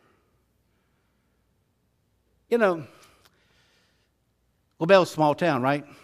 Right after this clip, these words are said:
Hear a lot of things. I remember telling Aaron and Erica when they were young, I said, "Look, if you do something, you do something stupid, you do something, you might as well tell me, because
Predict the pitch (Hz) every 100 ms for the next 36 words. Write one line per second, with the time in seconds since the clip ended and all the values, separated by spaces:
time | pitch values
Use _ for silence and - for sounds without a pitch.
0 | _ _ - 180 143 151 135 156 143 107
1 | - - _ _ _ _ 139 180 165 151
2 | 165 147 135 147 151 139 117 - 135 123
3 | 147 143 127 123 123 127 117 123 139 117
4 | 113 123 123 123 101 - _ _ _ _
5 | _ _ _ _ _ _ _ - 160 139
6 | 113 160 190 185 165 156 156 156 160 _
7 | - 117 143 147 139 107 - 180 170 165
8 | 156 123 143 156 - 151 139 131 _ _
9 | 131 127 135 165 180 180 170 170 - 160
10 | 131 101 87 - _ _ _ _ _ _
11 | _ _ _ _ _ _ _ _ _ _
12 | _ _ _ - 139 143 117